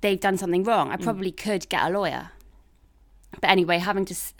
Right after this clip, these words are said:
Speaker 1: have to deal with the amount of shit that I've had to deal with in the last three months, I think that's made me less, um, afraid of shit.
Speaker 2: Yeah. And I suppose, do you think that once you take away that layer of, um, like, embarrassment, is there something nice to be found in being able to joke,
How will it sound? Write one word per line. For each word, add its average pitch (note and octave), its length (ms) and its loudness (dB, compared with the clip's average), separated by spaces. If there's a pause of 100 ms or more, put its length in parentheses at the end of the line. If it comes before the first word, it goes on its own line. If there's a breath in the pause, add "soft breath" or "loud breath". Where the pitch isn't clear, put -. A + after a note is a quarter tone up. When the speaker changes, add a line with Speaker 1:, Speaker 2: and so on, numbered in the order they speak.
Speaker 1:
have F3 260 -4
to F3 80 -10
deal F3 220 -2
with D#3+ 100 -2
the D#3 60 -4
amount D#3 180 -2
of - 60 -10
shit - 160 -6
that - 100 -8
I've D#3 80 -6
had D3+ 120 -8
to - 40 -20
deal D#3+ 140 -4
with C#3+ 120 -6
in D#3 80 -4
the D3 60 -4
last D3+ 200 -6
three D#3+ 100 -8
months, D#3 260 -6
I D#3+ 100 -2
think D3+ 420 -8
that's D#3 200 -10
made D3 100 -4
me C#3+ 100 -4
less, C3+ 380 -10
um, C#3 220 -6
afraid C#3+ 360 -8
of C#3 100 -12
shit. - 440 -12 (560)
Speaker 2:
Yeah. F3+ 380 0 (460 soft breath)
And A3+ 100 2
I A3 60 4
suppose, G#3+ 380 2
do - 120 -6
you G3+ 60 -2
think G3 200 0
that F#3 140 -6
once F3 320 -4
you E3 60 -8
take F3 260 -4
away D#3+ 220 -2
that D3+ 180 -4
layer D3+ 480 -2 (120)
of, C3+ 540 -4
um, C3+ 340 -6
like, D3+ 200 -10
embarrassment, D3+ 760 0 (340 soft breath)
is F3+ 200 4
there G3+ 100 0
something E3 380 -4
nice D3+ 360 -2
to - 100 -14
be D#3+ 120 -6
found D3 520 -2
in D#3+ 120 -6
being D#3 220 -2
able D#3 180 -4
to D3+ 100 -10
joke, D#3 520 -6